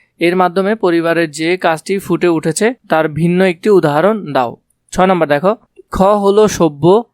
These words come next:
জীবনযাপনের আদর্শ স্থান। খ নির্দেশিত বিষয়টি, খ নির্দেশিত বিষয়টির দুটি বৈশিষ্ট্য তোমাকে লিখতে হবে। এরপর দেখো, রাষ্ট্র কোন ধরনের প্রতিষ্ঠান, এর উপাদানগুলো নাম লেখো। আট নম্বর,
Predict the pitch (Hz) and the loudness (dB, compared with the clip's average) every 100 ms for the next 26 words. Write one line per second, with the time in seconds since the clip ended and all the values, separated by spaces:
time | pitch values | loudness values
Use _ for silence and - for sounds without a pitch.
0 | _ 151 165 170 165 165 170 185 190 143 | _ -6 0 2 2 0 0 0 0 -2
1 | 139 143 151 151 131 - 120 _ _ _ | 0 -2 0 0 0 -8 -10 _ _ _
2 | _ - - 175 196 196 190 170 175 185 | _ -8 0 0 2 0 0 0 -2 0
3 | 196 208 165 160 180 165 190 233 - _ | 0 0 -2 -2 0 0 -2 -4 -8 _
4 | - 185 202 202 180 190 202 185 208 180 | 0 2 2 0 2 0 0 0 0 0
5 | 165 185 170 185 214 160 160 180 156 151 | 0 2 2 0 -2 0 2 2 0 0
6 | 151 165 233 240 160 143 156 139 - 131 | -2 0 0 2 0 -2 -4 -6 -4 -4
7 | 127 127 127 _ _ _ _ _ - - | -4 -8 -14 _ _ _ _ _ -18 -4
8 | 165 175 180 165 202 170 165 - - 170 | -2 0 0 2 0 2 0 -2 0 0
9 | - _ - 175 196 175 170 185 196 170 | -2 _ -2 0 2 2 2 0 0 -2
10 | 143 135 143 120 - 170 - 170 175 180 | -4 -4 -4 -4 -2 0 0 0 0 0
11 | 185 180 190 240 254 _ _ _ _ 160 | 2 2 4 2 -2 _ _ _ _ -4
12 | 151 180 151 135 135 120 _ _ _ _ | -2 -2 -4 -4 -6 -12 _ _ _ _
13 | _ - 160 175 180 151 | _ -6 -4 -2 0 0